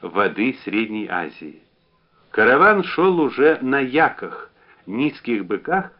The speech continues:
с длинной шерстью, метущей сухую траву и снег перевалов.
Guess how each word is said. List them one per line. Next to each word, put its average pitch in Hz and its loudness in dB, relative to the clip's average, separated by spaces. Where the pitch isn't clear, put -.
с 90 -14
длинной 113 -6
шерстью, 156 -8
метущей 120 -4
сухую 117 -2
траву 123 -2
и 120 -4
снег 117 -4
перевалов. 90 -4